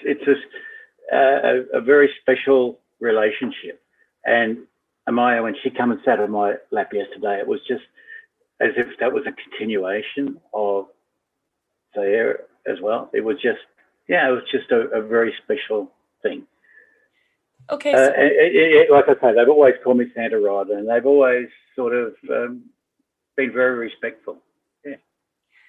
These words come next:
Speaker 2: And what is it, like, if you had to coin what the message is for you around who Santa is for kids and what it means, what would you say?
Speaker 1: It's, it's about,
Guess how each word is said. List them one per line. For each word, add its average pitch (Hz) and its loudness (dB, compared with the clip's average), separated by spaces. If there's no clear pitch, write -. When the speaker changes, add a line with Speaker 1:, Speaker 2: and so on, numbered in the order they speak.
Speaker 2:
And 269 -12
what 311 -4
is 466 -4
it, - -8
like, 254 -6
if 262 -12
you 294 -4
had 302 -4
to 262 -8
coin 233 -8
what 202 -2
the 202 -8
message 202 -8
is 185 -10
for 190 -16
you 185 -10
around 196 -2
who 226 -14
Santa 190 -6
is 190 -8
for 190 -8
kids 180 -8
and 180 -8
what 185 -2
it - -8
means, 185 -12
what - -2
would 254 -10
you 208 -14
say? - -14
Speaker 1:
It's, 127 -2
it's - -12
about, 131 2